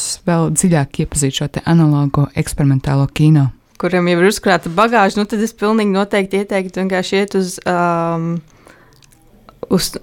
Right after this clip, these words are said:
Speaker 2: tām tematiskajām programmām, kur, jo kur, kur ir ļoti jauni darbi, kur mums,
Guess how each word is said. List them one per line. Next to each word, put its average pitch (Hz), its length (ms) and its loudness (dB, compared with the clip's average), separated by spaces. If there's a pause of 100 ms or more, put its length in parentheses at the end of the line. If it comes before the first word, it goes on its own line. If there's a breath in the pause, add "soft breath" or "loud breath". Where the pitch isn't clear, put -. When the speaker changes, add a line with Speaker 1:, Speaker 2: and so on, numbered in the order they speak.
(160)
Speaker 2:
tām 165 220 0 (360)
tematiskajām 226 600 2
programmām, 170 760 -4
kur, 196 180 2
jo 196 200 4
kur, 196 180 2
kur 185 120 -2
ir 190 120 2
ļoti 202 300 0 (640)
jauni 190 380 2
darbi, 180 400 -2 (140)
kur 175 160 -10
mums, 175 260 -8